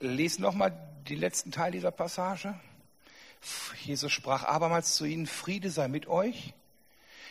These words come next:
Wie mich der Vater gesandt hat, so sende ich euch.“ Und als er das gesagt hatte, blies er sie an und spricht zu ihnen, „Nehmt hin den Heiligen Geist.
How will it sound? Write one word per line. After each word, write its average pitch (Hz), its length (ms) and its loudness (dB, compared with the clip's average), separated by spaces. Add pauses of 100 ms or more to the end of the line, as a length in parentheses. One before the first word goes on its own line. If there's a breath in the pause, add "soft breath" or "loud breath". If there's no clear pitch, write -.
Wie 143 80 -4
mich 147 140 0
der 160 140 6
Vater 226 420 6
gesandt 170 520 6
hat, 190 260 2
so 160 240 0
sende 170 360 2
ich 143 260 -6
euch.“ 131 460 -2 (1040 loud breath)
Und 165 100 0
als 180 140 8
er 196 40 0
das 190 220 6
gesagt 175 400 8
hatte, 165 160 4
blies 151 180 0
er 147 80 0
sie 139 160 2
an 170 180 4
und 175 120 0
spricht - 280 -2
zu 165 120 0
ihnen, 143 140 2
„Nehmt 143 180 0
hin 208 160 2
den 175 200 -2
Heiligen 156 340 0
Geist. 131 460 4